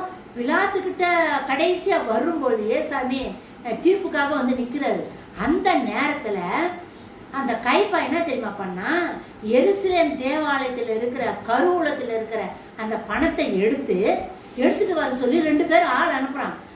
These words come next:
அனுப்பி அந்த எருசலேம் தேவாலயத்துல இருக்கிற பணத்தை எடுத்து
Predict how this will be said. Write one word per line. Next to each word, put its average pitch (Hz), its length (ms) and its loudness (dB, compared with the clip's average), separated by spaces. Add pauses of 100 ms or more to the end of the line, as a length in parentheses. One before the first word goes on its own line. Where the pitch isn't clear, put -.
(120)
அனுப்பி 233 720 -2 (280)
அந்த 247 280 0
எருசலேம் 269 680 2
தேவாலயத்துல 254 580 0
இருக்கிற 214 260 -2 (100)
பணத்தை 233 420 -6
எடுத்து 208 680 -2